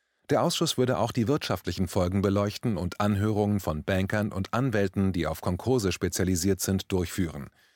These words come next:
Auch die Risiken der Staatsverschuldung wird ein Thema werden. Das Impfstoffthema wird behandelt werden,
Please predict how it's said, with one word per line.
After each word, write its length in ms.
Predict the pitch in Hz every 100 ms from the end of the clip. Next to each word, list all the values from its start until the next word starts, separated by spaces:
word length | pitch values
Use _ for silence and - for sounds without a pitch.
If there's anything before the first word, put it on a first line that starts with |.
| _ _ _
Auch 220 | 110 113
die 100 | -
Risiken 500 | 120 117 131 135 147
der 140 | 143 131
Staatsverschuldung 920 | - 143 - 107 90 92 85 82 82
wird 140 | 90
ein 160 | 95 90
Thema 340 | 101 87 80
werden. 280 | 76 71 - - _ _ _ _ _ _
Das 200 | - 98
Impfstoffthema 800 | - 151 160 - 90 - 101 110
wird 120 | 107 -
behandelt 460 | 104 113 110 107
werden, 320 | 110 107 110